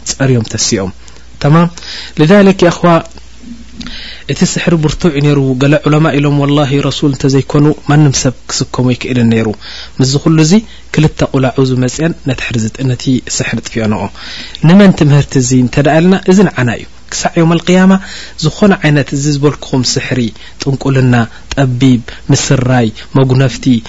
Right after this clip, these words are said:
ያዕኒ ሕማም ባርያ፣ ሕማም ጅኒ ዝበሃል ነገር ኩሉ በዘን ክልተ ሱራ እዚአን ጌርና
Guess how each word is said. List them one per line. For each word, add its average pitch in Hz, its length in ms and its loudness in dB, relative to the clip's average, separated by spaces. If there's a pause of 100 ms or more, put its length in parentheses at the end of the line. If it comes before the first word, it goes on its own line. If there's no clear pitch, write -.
(220)
ያዕኒ 123 220 -2
ሕማም 135 320 4
ባርያ፣ 131 340 2
ሕማም 135 320 2
ጅኒ 139 260 2
ዝበሃል 135 340 0
ነገር 156 240 0
ኩሉ 190 220 2 (400)
በዘን 147 320 2
ክልተ 139 380 -4
ሱራ 127 280 -2
እዚአን 120 280 -2
ጌርና 139 260 0